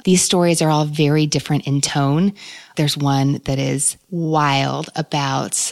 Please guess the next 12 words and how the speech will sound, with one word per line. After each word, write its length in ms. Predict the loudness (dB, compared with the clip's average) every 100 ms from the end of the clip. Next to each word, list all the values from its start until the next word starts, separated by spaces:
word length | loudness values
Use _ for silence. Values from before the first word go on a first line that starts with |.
| -4
Michael 640 | -2 0 0 0 -2 -2
Jackson 880 | 0 0 0 -4 -4 -4 -4 -6 -8 _ _ _ -8
driving 1000 | 0 2 2 2 0 0 0 0 -2 -6 _ -14
Liz 540 | -4 -2 -2 -2 -4 -2
Taylor 680 | -4 -2 -2 -2 0 -2 -2
and 220 | -4 -4
Richard 300 | -4 -4 -4
Burton 500 | -4 -2 -2 -2 -4 _ -20 -6
out 240 | 0 0 2
from 160 | 2
Ground 260 | 4 4 4
Zero 380 | 2 2 0